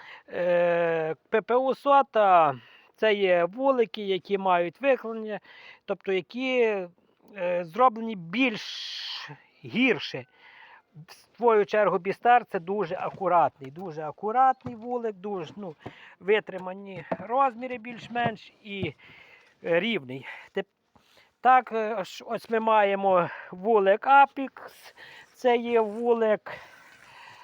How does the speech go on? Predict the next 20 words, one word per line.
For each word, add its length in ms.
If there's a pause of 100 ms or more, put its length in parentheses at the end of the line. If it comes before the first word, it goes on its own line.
(1160)
з 140
П 380 (300)
П 80 (320)
С 180
У. 140 (460)
Ну, 480
цей 460 (360)
вулик 600 (600)
з 240
всіх 460
вуликів, 400
які 280
я 180
маю, 420 (320)
більш 400
функціонально 1200
продуманий, 760
тобто 260
тут, 280 (160)
е, 760